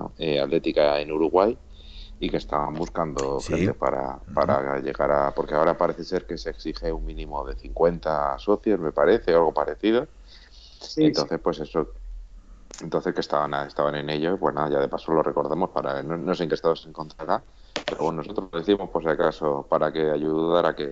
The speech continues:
Speaker 1: la gente, pues, lo que decías tú antes, Manolo, que si alguien quiere estar en una peña, pues que puede estar en una peña,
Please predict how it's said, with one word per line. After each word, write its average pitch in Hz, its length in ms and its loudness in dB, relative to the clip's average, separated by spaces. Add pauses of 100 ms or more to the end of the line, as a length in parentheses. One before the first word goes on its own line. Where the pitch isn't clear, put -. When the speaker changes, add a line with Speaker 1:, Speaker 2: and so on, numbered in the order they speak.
(100)
Speaker 1:
la 71 120 -10
gente, 85 300 -12
pues, 90 340 -8 (420)
lo 80 100 -4
que 85 100 2
decías 85 360 4
tú 82 100 2
antes, 80 240 -2
Manolo, 71 360 -8
que 71 100 -8
si 80 140 -4
alguien 78 220 0
quiere 76 180 -4
estar 73 200 -4
en 69 60 -6
una 69 140 -4
peña, 82 340 -4
pues 73 280 -12
que - 120 -16
puede 67 200 -14
estar 78 180 -2
en 73 60 -4
una 73 160 -4
peña, 82 360 -2